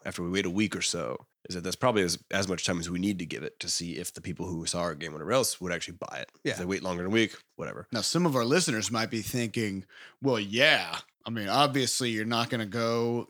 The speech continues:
Speaker 3: to a expo hall for four days and actually sell hundreds and hundreds and hundreds of copies of your game, right? Uh, so why do we go then?"
Speaker 1: Yeah, so this brings us to the next point, which is,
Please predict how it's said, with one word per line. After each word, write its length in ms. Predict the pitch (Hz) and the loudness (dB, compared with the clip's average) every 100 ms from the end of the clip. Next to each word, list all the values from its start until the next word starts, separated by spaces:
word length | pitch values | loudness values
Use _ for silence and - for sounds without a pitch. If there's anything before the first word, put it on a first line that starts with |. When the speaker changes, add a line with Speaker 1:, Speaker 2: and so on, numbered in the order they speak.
| - | -4
Speaker 3:
to 200 | 135 117 | -2 0
a 320 | 107 104 101 - _ - | 0 0 -4 -6 _ -2
expo 400 | 135 - 139 110 | -2 0 0 0
hall 240 | 104 110 107 | 0 0 0
for 160 | 113 | -4
four 260 | 101 117 107 | -2 0 0
days 480 | 101 98 95 95 - | 0 -2 -2 -2 -4
and 100 | 107 107 | -2 -4
actually 400 | 104 - 101 95 | -2 -4 -4 -2
sell 640 | - 117 110 107 98 95 _ - | -2 0 0 0 -2 -4 _ -4
hundreds 300 | 143 131 120 110 | 0 2 0 -2
and 80 | |
hundreds 280 | 117 117 101 | -2 -2 -4
and 100 | 104 | -4
hundreds 280 | 120 101 87 | -4 -4 -4
of 100 | 90 | -4
copies 400 | - 107 107 90 | 0 0 -2 -6
of 80 | 82 | -8
your 120 | 92 | -4
game, 500 | 101 135 104 87 87 _ - | 2 2 2 -2 -12 _ -10
right? 300 | 90 90 104 _ - | -6 -6 -6 _ -6
Uh, 460 | - 101 98 95 92 - _ - | -4 -2 -2 -2 -4 -8 _ -4
so 220 | - 135 | 2 4
why 340 | 127 131 143 139 | 6 8 8 6
do 340 | 117 151 214 | 4 6 6
we 180 | 127 101 | 6 4
go 300 | 95 87 87 | 2 -2 -2
then?" 380 | 73 67 57 - - _ - 95 | -6 -8 -8 -12 -16 _ -12 -6
Speaker 1:
Yeah, 140 | 98 | -6
so 140 | - 98 | -4 -2
this 80 | 98 | 0
brings 240 | 110 101 | 0 2
us 100 | 90 | 0
to 60 | 95 | -2
the 100 | 85 | -2
next 240 | 107 - | -4 -6
point, 220 | - - - | -14 -20 -14
which 320 | 90 90 87 98 | -6 -4 0 4
is, 720 | 98 95 95 95 90 - | 4 4 4 2 2 -2